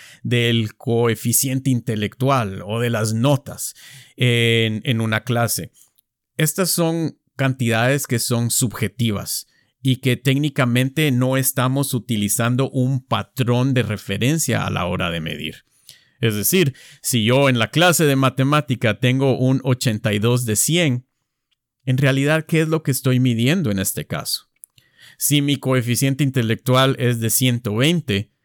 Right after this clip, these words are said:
¿qué es lo que estoy midiendo en este caso? ¿Qué significa ese número que estamos utilizando? En estes-, en, en estos ejemplos, no estamos siguiendo exactamente la misma idea de medir.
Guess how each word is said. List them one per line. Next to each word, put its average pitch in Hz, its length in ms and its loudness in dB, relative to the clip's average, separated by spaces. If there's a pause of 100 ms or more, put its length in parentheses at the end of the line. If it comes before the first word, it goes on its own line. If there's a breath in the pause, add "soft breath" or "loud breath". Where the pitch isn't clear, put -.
(280)
¿qué 170 160 2
es 180 140 2
lo 160 100 0
que - 80 -2
estoy 156 320 0
midiendo 113 400 0
en 87 80 -6
este - 240 -10
caso? - 380 -6
¿Qué 170 180 0
significa 143 1000 0
ese 123 320 0
número 107 580 0
que 104 100 -4
estamos 98 440 -4
utilizando? 104 800 -6 (1200 soft breath)
En 131 420 2
estes-, 202 420 0
en, 151 260 2
en 139 140 2
estos 160 580 -2
ejemplos, 147 680 0 (300 soft breath)
no 156 260 2
estamos 196 500 0
siguiendo 151 580 0
exactamente 143 920 0
la 127 120 2
misma 127 340 0
idea 113 280 0
de 101 140 -2
medir. 101 460 -2